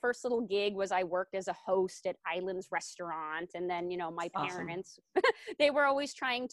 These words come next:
Speaker 1: to teach me, they were weaning me off of them helping me.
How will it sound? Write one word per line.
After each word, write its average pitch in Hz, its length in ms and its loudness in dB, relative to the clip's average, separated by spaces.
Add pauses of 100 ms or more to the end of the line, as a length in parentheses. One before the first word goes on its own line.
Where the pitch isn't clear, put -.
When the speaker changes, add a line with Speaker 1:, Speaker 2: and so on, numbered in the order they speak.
Speaker 1:
to 233 400 2 (200)
teach - 340 -2
me, 233 340 -4 (380)
they 254 80 2
were 262 160 4
weaning 285 680 -2
me 233 180 -2
off 190 300 -2 (200)
of 180 260 0 (440)
them 196 400 0 (160)
helping 220 400 -2
me. 110 120 -10